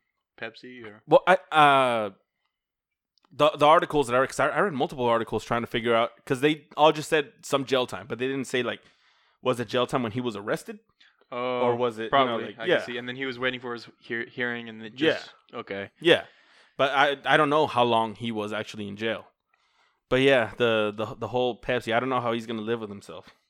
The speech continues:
Speaker 2: He, he stole a car to go buy some Pepsi.
Speaker 1: I mean, the islands aren't that big. Like, you could just walk down to get Pepsi, too. Like, I don't understand.
Speaker 2: I,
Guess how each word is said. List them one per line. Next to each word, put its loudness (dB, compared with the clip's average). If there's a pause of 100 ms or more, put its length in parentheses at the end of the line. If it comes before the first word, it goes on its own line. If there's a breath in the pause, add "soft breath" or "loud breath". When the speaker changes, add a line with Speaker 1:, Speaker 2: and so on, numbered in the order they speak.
(180)
Speaker 2:
He, -6
he -6
stole 4
a 2
car 8 (380 soft breath)
to -4
go 2
buy 2
some -10
Pepsi. -6
Speaker 1:
I -14
mean, -10
the -10
islands -14
aren't -12
that -8
big. -10 (140)
Like, -12
you -18
could -20
just -20 (140)
walk -10
down -16
to -20
get -20
Pepsi, -18
too. -16
Like, -18
I -20
don't -20
understand. -20 (640)
Speaker 2:
I, -8